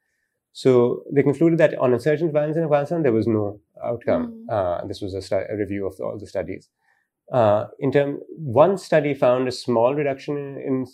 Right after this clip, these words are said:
Speaker 1: insurgent violence in fata, but the other studies which focused on Pakistan as a whole and not just fata, again, either saw that there was no effect or that there was an actual increase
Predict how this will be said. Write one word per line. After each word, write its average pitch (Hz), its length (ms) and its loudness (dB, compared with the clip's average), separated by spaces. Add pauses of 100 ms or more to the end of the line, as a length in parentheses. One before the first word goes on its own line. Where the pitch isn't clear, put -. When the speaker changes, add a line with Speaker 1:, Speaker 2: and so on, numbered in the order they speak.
(140)
Speaker 1:
insurgent 127 400 -2
violence 117 340 -2
in 113 80 -6
fata, 131 440 -2 (220)
but 110 420 -2
the 117 120 0
other 117 180 0
studies 117 360 -2
which 110 140 -8
focused 110 640 -2
on 104 180 0
Pakistan 98 480 0
as 92 100 0
a 95 60 0
whole 127 240 2
and 101 100 2
not 92 180 0
just 117 220 -4
fata, 90 380 0 (520)
again, 110 220 2
either 117 220 2
saw 117 320 2
that 110 140 2
there 107 80 0
was 98 100 -2
no 117 120 0
effect 156 360 -4
or 120 120 4
that 107 120 2
there 107 100 0
was 101 100 -2
an 104 60 2
actual 98 300 -2
increase 95 640 -8